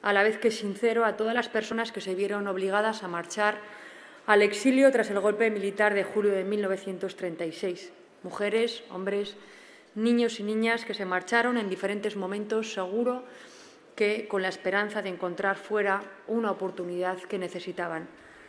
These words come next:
Las razones de esa marcha, en muchos casos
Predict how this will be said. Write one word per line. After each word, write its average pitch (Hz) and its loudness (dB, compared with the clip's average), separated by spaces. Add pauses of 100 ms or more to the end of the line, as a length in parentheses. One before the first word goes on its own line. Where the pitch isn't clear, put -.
(420)
Las 208 4
razones 240 4
de 262 6
esa 254 2
marcha, 254 2 (260)
en 190 -4
muchos 220 -2
casos 285 2